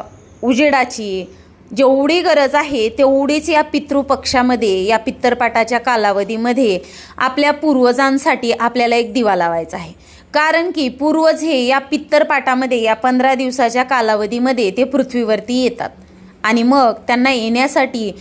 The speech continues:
हा उजेड, हा दिवा लावायचा आहे की त्यांना बघा कुठेही अडचण आली नाही पाहिजे, त्यांना, अ, रस्ता म्हणजे पूर्ण त्यांच्यासाठी आपल्याला हा जो दिवा आहे तो लावायचा आहे. मग बघा आपल्याला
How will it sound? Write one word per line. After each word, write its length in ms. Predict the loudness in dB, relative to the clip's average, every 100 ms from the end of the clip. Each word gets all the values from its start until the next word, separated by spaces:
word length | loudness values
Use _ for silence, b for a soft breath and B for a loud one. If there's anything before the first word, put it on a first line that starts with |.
| B B
हा 160 | 0 2
उजेड, 540 | 4 2 2 2 2 0
हा 200 | 0 0
दिवा 340 | 0 2 2
लावायचा 480 | 2 2 0 -2 -6
आहे 200 | -8 -16 -18 -8
की 60 | -4
त्यांना 360 | -2 -2 0
बघा 360 | 0 2 2 0 -6 B B -4
कुठेही 480 | -2 2 2 4 2
अडचण 500 | 0 0 -2 0 -2 0
आली 260 | 0 0
नाही 240 | -4 -4 -2
पाहिजे, 420 | 0 0 0 -4
त्यांना, 400 | -2 -4 -2 -2 -4 B B -2
अ, 280 | 2 2 0 -6 -20 -20 -20 -12 0
रस्ता 580 | 0 0 0 2 2 2
म्हणजे 280 | -2 0
पूर्ण 520 | -2 0 0 2 2 4 2 0 -2
त्यांच्यासाठी 560 | 0 2 2 0 2
आपल्याला 380 | 0 2 0 0
हा 140 | 0 -2
जो 160 | -2
दिवा 300 | -2 0 2
आहे 380 | 2 0 -4 -4 B B B 0
तो 100 | 4
लावायचा 500 | 4 4 0 -2 -8
आहे. 240 | -10 -16 -20 -20 -20 -20 -20 b b b
मग 140 | -2 0
बघा 500 | 2 4 4 2 -2 -4
आपल्याला 680 | -6 0 2 4 4 2